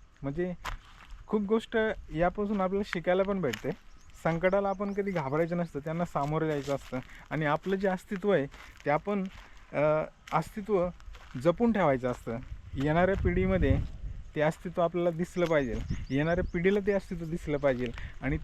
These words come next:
त्या पिढीला त्यातून काहीतरी बोध मिळाला पाहिजे. नक्कीच आपण पण ह्या सगळ्या गोष्टींचा विचार करून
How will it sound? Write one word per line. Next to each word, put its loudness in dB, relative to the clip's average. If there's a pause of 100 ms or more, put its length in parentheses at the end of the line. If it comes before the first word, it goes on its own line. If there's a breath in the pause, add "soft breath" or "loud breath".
त्या 2
पिढीला 2
त्यातून 0
काहीतरी 0
बोध 0 (300)
मिळाला 2
पाहिजे. 0 (220)
नक्कीच 2 (760 loud breath)
आपण 2
पण 4
ह्या 4
सगळ्या 6
गोष्टींचा 2
विचार 2
करून 2